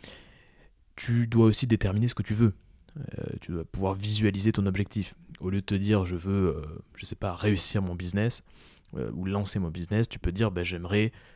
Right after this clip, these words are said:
dans six mois, avoir quatre clients ou faire tant de chiffre d'affaires. » Il faut que tu sois précis.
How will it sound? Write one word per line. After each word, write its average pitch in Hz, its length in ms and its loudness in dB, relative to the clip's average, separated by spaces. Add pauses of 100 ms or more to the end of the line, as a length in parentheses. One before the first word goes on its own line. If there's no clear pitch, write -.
(120)
dans 98 380 -2
six - 300 -2
mois, 101 320 0
avoir 95 600 -6
quatre - 220 0
clients 98 360 -4 (100)
ou - 40 -12
faire - 420 -8 (460)
tant 107 160 2
de 101 80 2
chiffre 92 220 -4
d'affaires. » 90 380 -4 (160)
Il - 60 -20
faut - 120 -18
que - 80 -16
tu - 40 -12
sois 95 140 -4
précis. - 340 -6